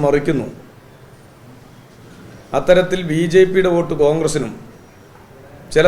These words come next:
തെരഞ്ഞെടുപ്പിൽ കോൺഗ്രസിൻ്റെ വോട്ട് ബി ജെ പിക്കും മറിച്ചു കൊടുക്കുന്ന ഒരു രഹസ്യധാരണ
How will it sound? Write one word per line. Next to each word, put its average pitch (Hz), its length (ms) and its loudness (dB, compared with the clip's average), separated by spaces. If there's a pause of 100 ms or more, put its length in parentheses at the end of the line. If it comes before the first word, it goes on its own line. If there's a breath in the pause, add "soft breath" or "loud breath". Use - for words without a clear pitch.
തെരഞ്ഞെടുപ്പിൽ 180 440 0 (100)
കോൺഗ്രസിൻ്റെ 175 460 0
വോട്ട് 160 240 -2
ബി 147 60 -2 (100)
ജെ 165 160 2
പിക്കും 127 260 -6 (2250)
മറിച്ചു 165 340 0
കൊടുക്കുന്ന 165 400 0 (280)
ഒരു 151 140 -2 (2000)
രഹസ്യധാരണ 165 800 4